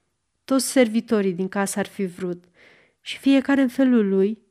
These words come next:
făcea ce putea. Biata Mamie tângea după scumpa ei fetiță, dar nu găsea niciodată prilejul să stea pe lângă dânsa,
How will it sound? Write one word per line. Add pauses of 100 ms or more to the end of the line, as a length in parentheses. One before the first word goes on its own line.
(160)
făcea
ce
putea. (800)
Biata
Mamie (240)
tângea
după
scumpa
ei
fetiță, (720)
dar
nu
găsea
niciodată
prilejul
să
stea
pe
lângă
dânsa,